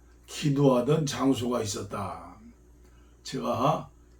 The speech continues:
이십삼 절부터, 어, 유진 피터슨의 메시지 성경으로, 어, 봉독에 올리겠습니다. "롯이 소알에 이르렀을 때 해가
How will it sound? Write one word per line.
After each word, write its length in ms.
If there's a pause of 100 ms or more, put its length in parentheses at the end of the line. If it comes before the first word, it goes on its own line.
이십삼 1080
절부터, 720 (680)
어, 1160 (520)
유진 460
피터슨의 880
메시지 580
성경으로, 840 (420)
어, 540
봉독에 500 (460)
올리겠습니다. 960 (680)
"롯이 760 (260)
소알에 880
이르렀을 680
때 460 (380)
해가 520